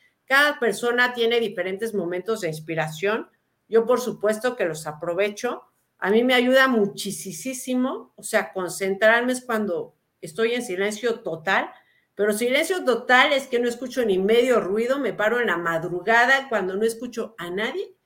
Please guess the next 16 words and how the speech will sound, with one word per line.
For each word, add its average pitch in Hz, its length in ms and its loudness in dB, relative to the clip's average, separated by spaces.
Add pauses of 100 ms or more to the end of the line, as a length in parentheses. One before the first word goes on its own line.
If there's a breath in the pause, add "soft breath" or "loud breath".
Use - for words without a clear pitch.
(400)
pero 196 160 4
así 262 240 -4
súper 349 480 0
de 220 100 0
madrugada 190 600 2
antes 247 240 -4
de 170 120 -8
que 175 80 -4
amanezca, 220 560 -6 (540)
y 185 140 -2
en 214 140 2
ese 226 220 0
momento 214 460 -2
empiezo 151 300 -8
a - 40 -20
escribir. - 280 -20